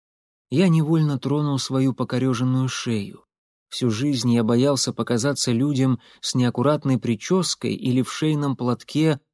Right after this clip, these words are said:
плохо сочетающимся по цвету с оттенком жилета — а теперь стоял перед конкурентом искорёженный,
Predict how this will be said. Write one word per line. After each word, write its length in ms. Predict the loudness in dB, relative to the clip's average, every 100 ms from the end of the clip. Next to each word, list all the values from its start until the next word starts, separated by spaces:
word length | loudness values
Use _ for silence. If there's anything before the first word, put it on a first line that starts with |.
| _
плохо 380 | 0 2 2 0
сочетающимся 960 | -4 -4 -4 0 2 0 -2 -4 -2
по 160 | -2 -2
цвету 440 | -2 0 0 0
с 120 | -4 -4
оттенком 560 | -2 -2 -2 0 0
жилета — 680 | 0 0 2 0 0 -12 -14 _ _ _ _
а 100 | -6
теперь 560 | -2 -2 2 2 4 0 -4 _
стоял 540 | -6 0 2 4 2
перед 340 | 0 0 0
конкурентом 840 | 0 0 2 4 6 4 4 0 0
искорёженный, 1040 | -2 -4 0 2 4 4 4 4 4 2